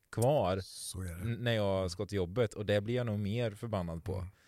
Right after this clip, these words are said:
Speaker 1: Eh, nu kanske jag svarar på min egen fråga, men,
Speaker 2: Ja.
Speaker 1: men jag bollar över den.
Speaker 2: Det, det finns ju kör- och vilotidsregler och annat och sånt där som, som påverkar lite grann hur vi kan kalla ut, hur ofta någon kan gå ut och, och röja.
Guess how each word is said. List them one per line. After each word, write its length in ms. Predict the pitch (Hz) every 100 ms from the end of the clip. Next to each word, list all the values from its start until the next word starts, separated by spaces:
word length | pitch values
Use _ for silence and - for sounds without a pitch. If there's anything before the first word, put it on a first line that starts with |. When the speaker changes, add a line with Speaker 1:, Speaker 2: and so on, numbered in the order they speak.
| _ _ _
Speaker 1:
Eh, 520 | - 95 92 90 90
nu 60 | 95
kanske 220 | 127 120
jag 100 | 113
svarar 280 | - 107 90
på 100 | 98
min 120 | 98
egen 220 | 92 85
fråga, 520 | 85 95 92 107 85 92 - 107
men, 280 | 104 107 104 87
Speaker 2:
Ja. 60 |
Speaker 1:
men 180 | 92 117
jag 120 | 117 110
bollar 240 | 117 113
över 180 | 101 101
den. 140 | 98 87 -
Speaker 2:
Det, 120 | 131
det 160 | 139
finns 280 | 143 147 123
ju 480 | 143 135 135 131 117 - 120 120
kör- 300 | - 143 131
och 80 | 131
vilotidsregler 960 | 131 117 117 117 113 117 123 117 120
och 100 | 120
annat 280 | 117 120 123
och 100 | 117
sånt 160 | 110 107
där 120 | 104
som, 180 | 98 101
som 200 | - 101
påverkar 520 | - 104 101 95 101
lite 200 | 101 101
grann 120 | 98
hur 80 | 95
vi 140 | 98 98
kan 240 | - 104
kalla 260 | - 104 101
ut, 220 | 95 -
hur 120 | 92
ofta 400 | 95 - - 107
någon 220 | 104 98
kan 160 | 87 92
gå 140 | 92
ut 180 | 87 -
och, 240 | 90 82 90
och 100 | 87
röja. 380 | 92 90 101